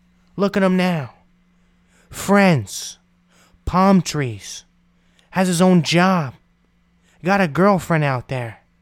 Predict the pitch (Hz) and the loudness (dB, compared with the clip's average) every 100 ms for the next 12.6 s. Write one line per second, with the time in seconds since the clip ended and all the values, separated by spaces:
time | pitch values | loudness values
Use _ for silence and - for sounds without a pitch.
0 | _ _ _ _ _ _ _ _ - 156 | _ _ _ _ _ _ _ _ -4 0
1 | 190 202 170 170 190 175 - _ _ - | 2 4 4 2 0 -2 -6 _ _ -2
2 | 208 196 190 185 175 151 185 - - 190 | 0 2 2 2 2 0 0 -2 -2 0
3 | 180 151 160 147 175 180 151 175 185 156 | 2 0 -2 0 2 2 2 2 2 0
4 | 139 117 98 _ _ _ _ _ _ _ | -4 -12 -16 _ _ _ _ _ _ _
5 | _ _ _ 190 214 196 175 185 190 160 | _ _ _ -2 2 2 6 6 6 4
6 | 127 120 107 135 147 135 _ _ _ _ | 2 -4 -4 -4 -4 -8 _ _ _ _
7 | _ _ _ _ _ _ _ _ _ _ | _ _ _ _ _ _ _ _ _ _
8 | _ _ _ _ _ 143 165 156 143 139 | _ _ _ _ _ -2 -2 -2 -2 -4
9 | 127 156 147 139 - - 147 143 123 117 | -4 -4 -2 -2 -6 -6 -4 -4 -4 -8
10 | 110 - _ _ _ _ _ _ _ _ | -10 -14 _ _ _ _ _ _ _ _
11 | _ _ _ _ _ _ - 135 - 139 | _ _ _ _ _ _ -8 -6 -4 -4
12 | 135 123 113 135 120 | -4 -4 -4 -6 -6